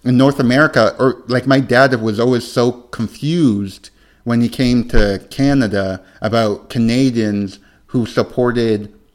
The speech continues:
American hockey teams like the Boston Bruins, and you didn't suppo-, support your local team because, like in Europe, in Africa, and a lot of places in, in the world, it's not like you just choose the team you support because you like their colors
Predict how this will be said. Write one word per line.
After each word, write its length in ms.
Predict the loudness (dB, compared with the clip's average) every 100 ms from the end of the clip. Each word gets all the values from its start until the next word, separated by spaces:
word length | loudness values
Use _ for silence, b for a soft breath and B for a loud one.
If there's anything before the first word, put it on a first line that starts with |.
| _ _
American 560 | -2 0 2 2 0 -4
hockey 380 | -4 -4 -4 -8
teams 340 | -8 -8 -6
like 240 | -8 -8 -8
the 80 |
Boston 440 | -4 -4 -4 -6 -6
Bruins, 680 | -4 -2 -2 -4 -6 -10 -14 b b
and 160 | -2
you 100 | -2
didn't 400 | 0 0 0 -2
suppo-, 640 | -8 -10 -8 -4 -2 -2 -6
support 580 | -10 -10 -4 -2 -2 -4
your 140 | -8
local 400 | -4 -4 -4 -8
team 340 | -6 -4 -4 -6
because, 440 | -8 -4 -6 -8 b b b b -20 _ _ _ _ _ _ _ -20 -10
like 320 | -2 0 0
in 120 | 2
Europe, 440 | 2 4 2 0 -4
in 120 | -4
Africa, 400 | 0 0 -2 -4
and 140 | -4 0
a 40 |
lot 220 | 2 2
of 60 | 2
places 360 | -4 -4 -6
in, 200 | -4 -6 -4
in 80 |
the 80 | -4
world, 320 | -2 -2 -2
it's 120 | -4 -2
not 120 | -2
like 220 | -2 -2
you 80 | -6
just 280 | -4 -8 -6
choose 480 | -2 -2 -2 -6 -14 B _
the 100 | -8
team 300 | 0 2 2
you 100 | -2
support 500 | -6 -2 0 0 -2
because 280 | -8 -6
you 60 | -4
like 240 | -2 -2
their 80 | -4
colors 560 | -4 -2 0 -2 -4